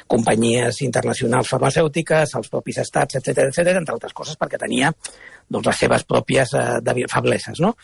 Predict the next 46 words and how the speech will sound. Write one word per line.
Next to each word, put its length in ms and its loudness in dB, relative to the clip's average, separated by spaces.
Però, 140 4
en 80 2
tot 160 -2
cas, 300 -4
eh, 560 0
per 200 0
carregar-se 720 -2
el 60 0
sistema 440 -4
o 40 -2
per 180 -4
canviar 340 0
el 40 -4
sistema 320 -6
de 100 0
patents 300 -2
fa 80 0
falta 240 0
una 120 2
alternativa. 460 -4
Aquesta 220 0
alternativa 560 0
avui, 400 -2
ara 240 2
per 180 -2
ara, 220 2
no 140 -6
existeix. 460 -10
I, 40 -2
per 140 -8
tant, 240 4
eh, 180 2
sense 460 0
un 340 2
mínim 360 2
acord 260 0
de 60 0
propietat 420 -4
intel·lectual 540 0
serà 220 -2
molt 180 -4
difícil. 340 -10
Sí 200 0
que 140 2
hi 120 2
ha 100 4